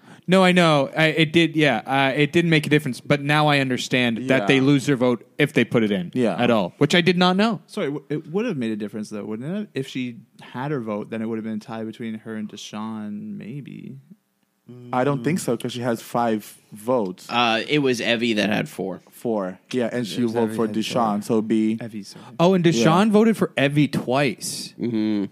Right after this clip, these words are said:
Speaker 1: Oh, my gosh.
Speaker 4: So Danny voted Evie, Deshaun voted Evie twice, Erica voted Sydney,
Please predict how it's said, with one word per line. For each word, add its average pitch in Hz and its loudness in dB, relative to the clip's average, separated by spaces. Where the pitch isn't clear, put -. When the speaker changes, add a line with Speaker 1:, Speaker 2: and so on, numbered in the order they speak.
Speaker 1:
Oh, 170 4
my 110 0
gosh. 131 -2
Speaker 4:
So 113 2
Danny 123 2
voted 131 4
Evie, 113 2
Deshaun 117 0
voted 117 2
Evie 110 2
twice, 101 0
Erica 120 2
voted 113 2
Sydney, 110 0